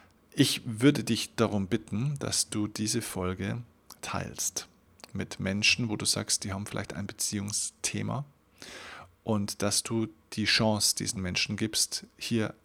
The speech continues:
jetzt Inspiration und Impulse zu tanken und vielleicht eine Entscheidung auf dieser Basis zu treffen,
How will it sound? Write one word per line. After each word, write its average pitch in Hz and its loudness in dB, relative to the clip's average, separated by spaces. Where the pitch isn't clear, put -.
jetzt - -2
Inspiration 101 0
und 104 -6
Impulse 95 0
zu - 0
tanken - -6
und 95 -4
vielleicht 95 -4
eine 98 -6
Entscheidung 98 0
auf - -8
dieser 95 -6
Basis 82 -4
zu - 0
treffen, 101 -4